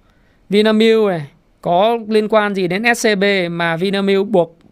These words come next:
phải bán giá xuống sáu sáu chấm năm, lên bảy mươi luôn là vàng. Đúng không? Đấy. Đồn thổi, B R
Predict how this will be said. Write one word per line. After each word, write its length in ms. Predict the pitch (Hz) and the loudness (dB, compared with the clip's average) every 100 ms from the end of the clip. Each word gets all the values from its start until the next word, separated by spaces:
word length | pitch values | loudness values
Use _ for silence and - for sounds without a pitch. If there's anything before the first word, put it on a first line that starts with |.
| - | -8
phải 160 | 160 139 | -6 -4
bán 360 | 143 165 214 | -4 -4 -2
giá 380 | 196 165 175 220 | -2 0 0 -2
xuống 200 | 214 185 | -2 -4
sáu 160 | 196 185 | -2 -2
sáu 220 | 185 185 | 0 -2
chấm 140 | 196 | 0
năm, 220 | 208 208 156 - _ _ _ _ | 0 0 -2 -14 _ _ _ _
lên 240 | - 202 196 | -4 0 2
bảy 160 | 175 | 2
mươi 220 | 156 202 208 | 2 0 2
luôn 300 | 214 208 143 - _ - | 2 0 -4 -12 _ -10
là 200 | 160 160 | -4 0
vàng. 340 | 170 170 156 - _ - _ _ _ - | 2 0 -4 -10 _ -20 _ _ _ -8
Đúng 140 | 151 | -2
không? 220 | 208 180 - _ _ _ _ _ _ _ _ _ _ _ _ _ - _ _ _ _ _ _ _ _ | 0 -2 -6 _ _ _ _ _ _ _ _ _ _ _ _ _ -20 _ _ _ _ _ _ _ _
Đấy. 440 | - 143 156 190 220 _ _ _ _ - | -14 -8 -6 -6 -10 _ _ _ _ -4
Đồn 300 | 165 170 165 | 0 0 0
thổi, 420 | 180 151 117 131 - | -2 -2 -4 -12 -4
B 100 | 202 233 | 0 0
R 60 | 226 | 0